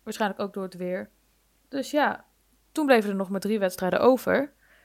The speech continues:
Eén ervan, van wa-, werd al op zaterdag gespeeld, Aston Villa tegen Reading. Deze wed-, in deze wedstrijd maakte Mana Iwabuchi haar debuut, haar eerste goal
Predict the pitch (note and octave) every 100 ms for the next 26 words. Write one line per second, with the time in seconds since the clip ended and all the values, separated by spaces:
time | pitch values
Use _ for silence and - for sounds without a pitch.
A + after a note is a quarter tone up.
0 | _ - D#4 D4 A#3+ G#3 G#3+ - - G#3+
1 | G3+ G3+ G#3 G#3+ A3 G3+ G3+ F#3+ - A3
2 | C4 G3 F#3 - - F3+ A#3+ - - A#3
3 | - A3 G#3+ G#3+ G3+ - F#3+ F3 F#3 -
4 | F#3 A#3 F3+ F#3 C#4 - _ _ _ _
5 | _ - C4 C#4 C4+ B3 B3 - A#3+ B3
6 | A#3+ B3 A#3 A3+ A3 A3 A3 G#3+ G#3 G3+
7 | F#3+ A3+ G#3+ G3 F3+ F3 A3 A3 - _
8 | _ - G3+ A3+ A3+ G#3+ G3+ G3 A3